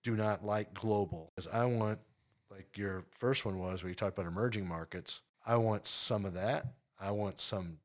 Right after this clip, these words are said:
developed markets. This is what we would normally call international exposure.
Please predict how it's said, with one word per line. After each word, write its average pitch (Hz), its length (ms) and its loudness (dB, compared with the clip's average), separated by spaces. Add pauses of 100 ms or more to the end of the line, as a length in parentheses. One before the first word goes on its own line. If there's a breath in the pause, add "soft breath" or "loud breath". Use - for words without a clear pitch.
(100)
developed 113 760 2
markets. 101 640 -2
This 107 220 -6
is - 60 -6
what 101 180 -2
we 98 120 -2
would 90 140 -4
normally 92 240 -4
call - 240 -6
international 87 800 -4 (200)
exposure. 82 680 -10